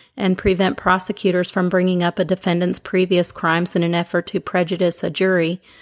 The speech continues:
jurors were not allowed to hear about Lamarcus Davidson's prior carjacking conviction.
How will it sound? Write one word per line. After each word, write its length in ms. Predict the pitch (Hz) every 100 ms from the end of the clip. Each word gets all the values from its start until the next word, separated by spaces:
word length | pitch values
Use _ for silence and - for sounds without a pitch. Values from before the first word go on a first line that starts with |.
| - - _ -
jurors 460 | 202 214 233 214
were 140 | 196 175
not 260 | 175 180
allowed 320 | 196 170 170 170
to 60 |
hear 260 | 175 170 156
about 300 | 156 160 -
Lamarcus 520 | 175 160 156 175 -
Davidson's 560 | 170 165 175 - 165 -
prior 380 | - 165 165
carjacking 800 | 156 - 165 165 170 156 - 185
conviction. 720 | - 170 - 170 - 170 170